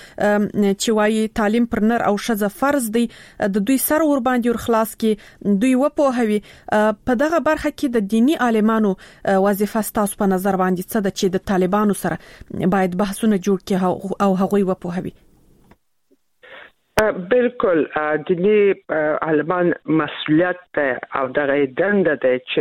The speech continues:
Speaker 2: باید د واقعي اسلام تبلیغ، اه، لپاره باید، اه، اه، م-، م-، لاس په کار شي. ځکه چې هر غلط عمل توجیه کول او هغه ته اسلامي او شرعي بڼه ورکول، د، د،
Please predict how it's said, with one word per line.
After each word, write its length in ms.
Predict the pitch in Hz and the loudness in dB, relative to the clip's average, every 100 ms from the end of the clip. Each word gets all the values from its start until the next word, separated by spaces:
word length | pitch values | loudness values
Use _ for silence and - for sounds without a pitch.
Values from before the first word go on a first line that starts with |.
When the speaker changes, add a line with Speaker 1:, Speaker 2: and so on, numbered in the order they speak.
| 123 | -2
Speaker 2:
باید 220 | 135 120 | -2 0
د 40 | 139 | 0
واقعي 720 | 139 139 139 - 214 196 - | 2 0 -4 -4 -2 0 -2
اسلام 440 | 143 - 151 156 147 | -4 -4 -4 -2 -4
تبلیغ، 440 | - 139 143 160 147 _ | -2 -2 0 0 -4 _
اه، 40 | 151 | -2
لپاره 640 | 135 - - - 151 151 | -2 -4 -8 -4 -2 -2
باید، 240 | 123 127 - - _ | 0 -2 -4 -14 _
اه، 260 | - 127 120 - - - - - _ | -4 -4 -6 -10 -10 -8 -10 -14 _
اه، 220 | 135 127 - | -2 -2 -2
م-، 80 | 107 | -2
م-، 440 | 110 - - - | -2 -2 -2 0
لاس 240 | 151 151 165 - | 0 0 -4 -6
په 60 | |
کار 260 | 185 151 120 - - | -4 -2 -2 -2 -2
شي. 180 | - - _ - - _ | -4 -10 _ -20 -20 _
ځکه 320 | 131 170 - 147 | -2 0 0 -2
چې 180 | - 143 139 | 0 0 0
هر 420 | - 196 196 175 - - - | 0 -2 -2 -4 -6 -8 -4
غلط 540 | 139 139 151 151 180 175 - 147 | -4 -2 0 0 0 -4 -6 -2
عمل 320 | 143 165 175 | 0 2 0
توجیه 420 | - 147 143 135 | 0 -2 0 -2
کول 520 | - 160 151 165 165 - | -2 0 0 0 0 0
او 200 | 127 135 | 0 0
هغه 140 | 131 | 0
ته 220 | 156 165 143 | -2 0 -2
اسلامي 440 | - 143 131 165 | -2 -2 0 2
او 60 | 156 | 0
شرعي 400 | - 131 147 151 | 0 0 0 0
بڼه 260 | 151 156 | -2 0
ورکول، 500 | 127 127 - 135 160 | -2 -2 -2 0 0
د، 100 | 139 | -2
د، 200 | 139 127 | -2 -4